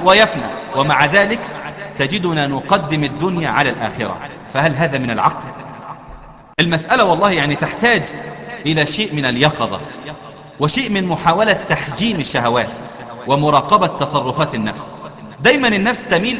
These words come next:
إلى ما في يد الغير، أو زي ما يقال: "الممنوع مرغوب". طبعا أنا يعني لا أناقض ما فطر الله عليه الرجل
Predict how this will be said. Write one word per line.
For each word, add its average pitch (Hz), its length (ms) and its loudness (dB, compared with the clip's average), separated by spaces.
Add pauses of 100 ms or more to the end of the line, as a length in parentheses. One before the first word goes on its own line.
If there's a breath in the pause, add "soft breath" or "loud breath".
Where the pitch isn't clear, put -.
إلى 165 160 0
ما 151 140 2
في 143 160 -4
يد 170 120 2
الغير، 123 360 0 (640)
أو 139 120 4
زي 196 220 2
ما 170 100 2
يقال: 180 320 4 (100)
"الممنوع 151 480 0
مرغوب". 143 420 0 (580)
طبعا 240 240 6 (100)
أنا 151 280 2
يعني 127 220 -2
لا 175 220 2
أناقض 175 420 4
ما 147 120 4
فطر 190 320 2
الله 180 260 4
عليه 156 320 2
الرجل 156 360 2